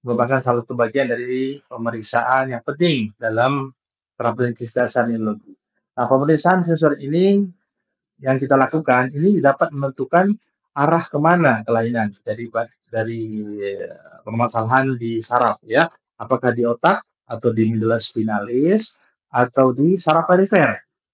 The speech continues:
Kita bisa melihat apakah ada rasa baal, ada kesemutan, kebas, mati rasa, ya. Dan syarat dari pemeriksaan sensorik ini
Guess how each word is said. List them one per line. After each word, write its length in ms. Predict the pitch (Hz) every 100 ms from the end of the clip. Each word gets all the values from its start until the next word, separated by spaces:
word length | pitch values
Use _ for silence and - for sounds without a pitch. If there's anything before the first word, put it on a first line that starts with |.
| _
Kita 160 | 123 139
bisa 160 | 139
melihat 400 | 143 165 165 147
apakah 320 | - 127 131
ada 160 | 123 123
rasa 160 | 120 123
baal, 720 | 139 151 165 156 151 151 139
ada 160 | 110
kesemutan, 960 | 110 110 123 147 156 151 143 139 135 135
kebas, 480 | 143 135 135 131 127 120
mati 240 | 120 127
rasa, 560 | 131 127 131 127 127 123
ya. 160 | 131 226 - _ _ _ _
Dan 240 | 120 127
syarat 240 | 151 190 247
dari 160 | 175
pemeriksaan 400 | 160 156 151 147
sensorik 400 | 135 131 131 113
ini 480 | 117 139 185 220